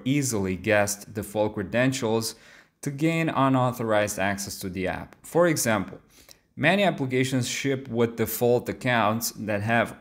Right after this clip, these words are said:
well-known usernames and passwords, such as admin password, admin admin, root password,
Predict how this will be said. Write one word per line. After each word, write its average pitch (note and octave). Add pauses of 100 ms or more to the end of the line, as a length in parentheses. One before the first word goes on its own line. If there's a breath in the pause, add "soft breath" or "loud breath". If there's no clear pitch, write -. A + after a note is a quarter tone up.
well-known A2+
usernames G2+
and F#2
passwords, G2
such G2+
as F#2+
admin G2+
password, A2+ (380 loud breath)
admin G2+
admin, G#2+ (420 soft breath)
root A#2+
password, A#2+